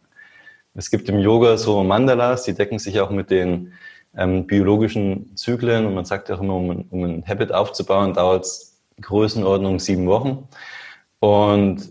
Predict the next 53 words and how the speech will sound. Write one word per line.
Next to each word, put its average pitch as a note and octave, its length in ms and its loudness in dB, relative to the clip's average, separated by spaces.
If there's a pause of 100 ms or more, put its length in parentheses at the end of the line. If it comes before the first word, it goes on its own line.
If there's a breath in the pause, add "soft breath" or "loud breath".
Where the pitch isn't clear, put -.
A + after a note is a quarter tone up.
(140)
das E2+ 280 -8
hat F#2+ 120 0
sich F#2+ 160 -4
halt E2+ 180 0
auch F2+ 120 -6
damit G#2 360 0
ganz G2 220 -2
gut A2 160 -4
gedeckt, G#2+ 400 -2
aber F2+ 140 0
dass F#2 160 -2
die G#2+ 100 -2
dann G#2 120 2
gesagt G#2 320 -4
haben, F2+ 220 0
„Du G2+ 100 0
musst B2+ 380 2
es A2 100 -2
jetzt A2+ 220 -2
zweimal B2 300 0
am G#2+ 100 -2
Tag G2 240 -4
machen.“ F2 480 -4 (600 loud breath)
Ich - 200 -10
hab G#2+ 100 -2
mich G2+ 180 -2
richtig, C3 240 -4
also G2 180 4
ich, G2+ 160 0
ich, G2+ 140 -6
ich G#2 340 -6
erinnere C3 300 2
mich, C3+ 160 2
ich B2+ 120 -4
bin A#2 140 0
aus G#2+ 120 -2
dem G#2 100 -4
Seminar F#2+ 440 -2
rausgekommen A2 460 -2
und G2+ 80 -2
ich G2 80 -4
hab G2 80 0
mich G2 180 -4
aufgeregt, G2 680 0
weil, F2 380 0 (680 loud breath)
ähm, F#2+ 440 -2
einerseits, A#2 600 2
ich G2+ 460 -2
hatte C#3 180 -4
die A2+ 100 0
Erfahrung A2 500 0
im F#2 500 -2 (320)
Kopf - 480 -4